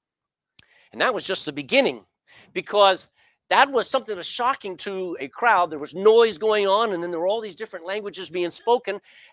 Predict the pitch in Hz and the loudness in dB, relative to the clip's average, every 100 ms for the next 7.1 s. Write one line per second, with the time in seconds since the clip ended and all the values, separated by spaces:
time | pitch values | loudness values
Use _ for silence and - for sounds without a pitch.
0 | - 196 190 180 226 330 - 311 247 - | -4 0 0 0 0 -2 -4 -14 -14 -6
1 | 233 165 165 208 180 233 220 175 185 202 | -2 0 2 0 -2 -4 -2 -2 -4 -6
2 | 175 - 220 233 - - 214 156 180 156 | -8 -4 -4 -4 -12 -8 -8 -6 -8 -6
3 | 180 185 180 _ _ _ _ 190 226 170 | -2 -2 -4 _ _ _ _ -6 -4 -4
4 | 156 156 156 180 156 180 277 202 156 208 | -6 -2 0 0 0 0 0 0 -2 -2
5 | - - - _ 202 214 214 202 _ _ | -8 -20 -20 _ -2 -2 -2 -8 _ _
6 | - 226 294 277 285 - - 311 247 233 | -10 -6 -6 -6 -8 -8 -6 -6 -6 -8
7 | 180 | -10